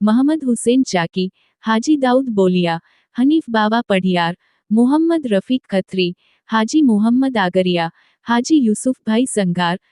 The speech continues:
સુલતાનભાઈ આગરિયા, ઇબ્રાહીમભાઈ ખત્રી,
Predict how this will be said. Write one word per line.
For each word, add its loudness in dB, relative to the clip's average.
સુલતાનભાઈ 0
આગરિયા, 0
ઇબ્રાહીમભાઈ 0
ખત્રી, -4